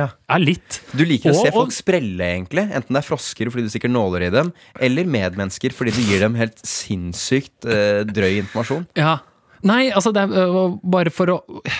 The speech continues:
Speaker 2: innerst inne så tror jeg det handler om å bare lette på en eller annen
Speaker 1: Ja.
Speaker 2: samvittighet eller noe sånt.
Speaker 1: Ja.
Speaker 2: Men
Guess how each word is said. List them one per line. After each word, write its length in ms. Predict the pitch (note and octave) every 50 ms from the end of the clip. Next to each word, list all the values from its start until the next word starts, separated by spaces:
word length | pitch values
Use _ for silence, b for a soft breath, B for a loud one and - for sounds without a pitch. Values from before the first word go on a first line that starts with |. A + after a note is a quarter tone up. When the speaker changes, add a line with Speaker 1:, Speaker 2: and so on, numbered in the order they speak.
| B B - _ _ _ -
Speaker 2:
innerst 380 | A3 F#3 F#3 G#3 A#3 A3 - -
inne 240 | E3 A#2+ B2+ D#3 E3+
så 80 | D#3 F3 D#3
tror 140 | - D3 A#2
jeg 60 | A#2
det 100 | C3 C3+
handler 280 | D3 B2 G2+ F#2+ G#2 G#2+
om 140 | A2+ A2+ A2+
å 40 | A2+
bare 160 | A2 G#2+ A2+ A#2
lette 540 | A#2+ B2 B2+ - - - _ _ - - -
på 80 | A2
en 160 | G2+ G2 G2 G2+ G#2
eller 80 | G#2 F#2+ F#2
annen 80 | F2 -
Speaker 1:
Ja. 80 | - -
Speaker 2:
samvittighet 440 | F#2 F#2+ G2 - - G2 F2+ - -
eller 80 | F#2 F#2+ F#2+
noe 20 |
sånt. 240 | - - A2 - - -
Speaker 1:
Ja. 80 | G2+ B B B B B B B B B B B B B B _ _ _ _ _ _ _ - - - - - - - - _ - _ _ _ _ -
Speaker 2:
Men 100 | F3+ G3